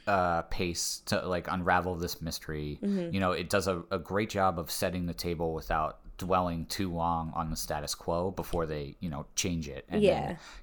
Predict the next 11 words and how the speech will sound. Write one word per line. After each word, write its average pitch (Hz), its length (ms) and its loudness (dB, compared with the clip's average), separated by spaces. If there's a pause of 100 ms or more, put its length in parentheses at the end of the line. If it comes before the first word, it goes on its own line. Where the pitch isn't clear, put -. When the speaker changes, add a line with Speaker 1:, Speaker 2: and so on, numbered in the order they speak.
Speaker 1:
give 85 240 0
you 82 140 0
an 80 80 -2
idea 80 400 0
of 73 420 -4 (260)
where 90 280 2
the 73 100 -6
story 78 400 0
is 69 120 -6
going. 65 380 -6
Speaker 2:
Mm-hmm. 170 240 -2